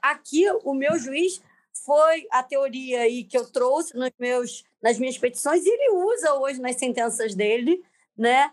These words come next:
Então é isso, você traz, começa a debater. No Rio também é importante, temos o desembargador Ciro Darlan, que também aplica a teoria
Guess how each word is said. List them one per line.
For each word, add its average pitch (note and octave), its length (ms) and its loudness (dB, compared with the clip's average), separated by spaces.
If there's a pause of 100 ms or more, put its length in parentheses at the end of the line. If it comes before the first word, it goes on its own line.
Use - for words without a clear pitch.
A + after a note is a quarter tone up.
(280)
Então C#4+ 400 0
é G4+ 100 0
isso, E4+ 320 -2
você B3+ 280 0
traz, C#4+ 520 0 (220)
começa C4+ 440 0
a A#3+ 40 -2
debater. B3+ 640 -2 (220)
No C#4+ 140 0
Rio D#4 280 0
também C#4 300 -2
é - 20 -4
importante, C4+ 540 -2
temos C4+ 320 -2
o A#3+ 60 -4
desembargador A#3+ 680 -2
Ciro B3+ 300 -4
Darlan, A#3+ 400 0
que B3 120 -16
também C4+ 520 -2
aplica B3+ 440 -4
a - 20 -2
teoria A#3+ 640 -2